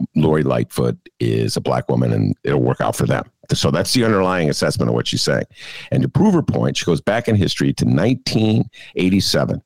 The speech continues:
And this is in the, the days after the great Harold Washington died in office. And the way it works in Chicago,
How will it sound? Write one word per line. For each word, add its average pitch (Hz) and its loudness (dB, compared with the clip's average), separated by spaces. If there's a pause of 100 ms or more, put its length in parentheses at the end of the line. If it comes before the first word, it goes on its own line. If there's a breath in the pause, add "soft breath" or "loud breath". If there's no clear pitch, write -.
(340 soft breath)
And - 2
this - 0
is 95 0
in 82 4
the, 71 2
the 60 0
days 92 2 (100)
after 110 0
the - -4
great 85 2
Harold 87 2
Washington 85 0
died 62 0
in 80 0
office. 67 -2 (300 loud breath)
And - -2
the - 2
way 82 2
it 110 2
works 110 2
in 120 2
Chicago, 69 0